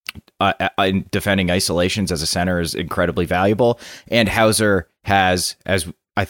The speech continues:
we've deemed it, the house trap, where he just completely <laughs> undermines people's offenses 'cause they can't help but attack 'em. So, uh, Ben, I'll throw it to you first. Who you got?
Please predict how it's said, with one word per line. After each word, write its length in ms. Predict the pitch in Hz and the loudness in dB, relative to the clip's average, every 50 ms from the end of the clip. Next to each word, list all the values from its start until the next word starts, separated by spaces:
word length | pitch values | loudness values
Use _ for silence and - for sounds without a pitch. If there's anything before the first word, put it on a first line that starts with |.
| - - | -6 -6
we've 400 | 117 107 104 101 107 101 85 78 | -4 -2 0 0 0 0 0 0
deemed 300 | - 98 92 85 76 92 | 0 0 0 0 0 0
it, 180 | 90 - 85 | -2 -2 0
the 80 | 80 95 | -2 -2
house 300 | 87 101 95 92 87 - | 0 2 2 2 0 0
trap, 420 | - - 101 85 82 82 82 - | -2 0 0 0 0 -2 -4 -2
where 140 | - 92 92 | -2 -2 -2
he 120 | 98 95 | 0 -2
just 220 | 87 - 95 - - | -2 -2 -2 -4 -2
completely 500 | - 95 - - - 101 92 82 92 92 | -2 -2 -2 0 0 0 2 2 0 0
<laughs> 20 | - | 2
undermines 560 | 98 101 95 98 95 92 90 90 92 95 - | 2 2 2 2 2 2 2 2 0 -2 -2
people's 340 | - 107 92 - 95 87 - | -2 -4 -2 0 -2 0 2
offenses 600 | 95 90 90 - - 87 87 82 - 82 73 - | 2 2 0 0 0 -2 -2 -2 -4 -6 -6 -4
'cause 160 | - 92 - | -6 -6 -4
they 180 | - 95 90 80 | -2 -2 -2 -2
can't 260 | - - 95 90 92 | -2 -2 -2 -2 0
help 220 | 92 95 85 - | 0 0 -2 0
but 140 | - 92 85 | -2 -4 -4
attack 360 | 80 - - 85 78 76 - | -4 -4 -4 -4 -4 -6 -6
'em. 160 | 80 78 73 80 | -6 -8 -8 -6
So, 300 | - - 90 85 82 78 - - - - - - - _ _ - | -4 -2 -2 -2 -2 -4 -6 -12 -18 -18 -18 -18 -20 _ _ 0
uh, 200 | 107 101 95 95 | 2 2 2 2
Ben, 400 | 85 - 117 117 113 107 104 104 | 2 2 4 4 6 4 4 4
I'll 100 | 95 98 | 2 2
throw 240 | - 127 113 107 | 2 2 4 4
it 80 | 107 98 | 4 2
to 120 | - - 101 | 0 0 2
you 120 | 101 98 | 2 2
first. 480 | 90 - - 98 87 85 80 80 - - | 0 0 0 0 2 2 0 -2 -4 -2
Who 80 | 107 98 | 0 0
you 120 | 92 90 | 0 0
got? 400 | 85 90 82 80 78 71 - _ | 0 0 0 0 -2 -4 -8 _